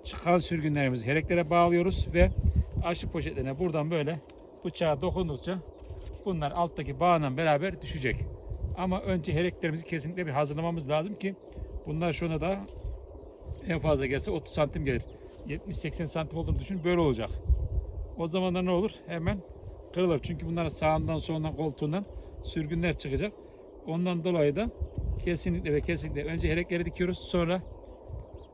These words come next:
bağlıyoruz ve bunların yaz budaması yapılacak arkadaşlar. Nasip olursa sizlere yaz budamasında da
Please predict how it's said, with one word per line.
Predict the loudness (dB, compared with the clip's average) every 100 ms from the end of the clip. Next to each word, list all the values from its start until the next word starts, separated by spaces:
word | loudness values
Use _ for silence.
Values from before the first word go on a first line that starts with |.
| -20 -20
bağlıyoruz | 0 4 6 4 2 0
ve | -2 -2 -4
bunların | -2 0 0
yaz | 2 2
budaması | 2 0 0 0
yapılacak | 0 0 -2 -2
arkadaşlar. | -2 -4 -2 -4 -4 -6 -10 -8
Nasip | -6 -6 -4
olursa | -2 -2 -2
sizlere | -2 -2 0 -2 0
yaz | 0 0
budamasında | 0 2 2
da | 2